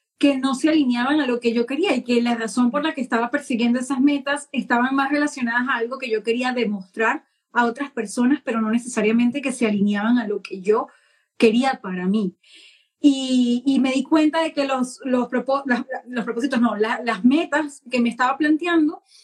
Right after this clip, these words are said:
eh, estaban más alineadas con valores que correspondían a otras personas y que no estaban tan, tan presentes en mi vida o que yo no quería potenciar tanto.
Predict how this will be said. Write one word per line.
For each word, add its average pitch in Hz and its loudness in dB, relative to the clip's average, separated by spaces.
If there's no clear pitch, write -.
eh, 262 0
estaban 269 0
más 302 2
alineadas 320 -2
con 247 0
valores 277 0
que 254 -6
correspondían 226 -2
a 277 -2
otras 294 -10
personas 302 -2
y 302 0
que 240 -12
no 226 -10
estaban 247 -4
tan, 247 -6
tan 226 0
presentes 220 -2
en 254 4
mi 208 0
vida 226 2
o 254 -2
que 208 0
yo 214 0
no 254 0
quería 262 0
potenciar 190 0
tanto. 190 -6